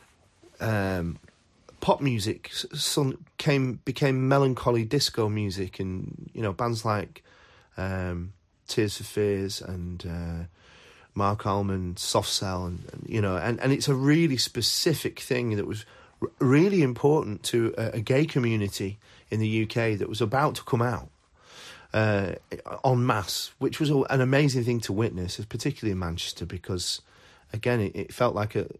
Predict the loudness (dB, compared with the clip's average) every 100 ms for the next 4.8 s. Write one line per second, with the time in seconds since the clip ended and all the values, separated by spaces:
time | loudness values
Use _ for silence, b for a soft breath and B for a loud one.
0 | -6 -6 -4 0 4 4 2 -2 -4 -2
1 | -2 -2 -2 -6 -6 -8 -10 -14 -12 -10
2 | -8 -6 -6 -4 -6 -8 -14 -4 -2 -2
3 | -2 -2 -4 -12 -6 -6 -4 -8 -10 -8
4 | -8 -6 -6 -6 -6 -6 -8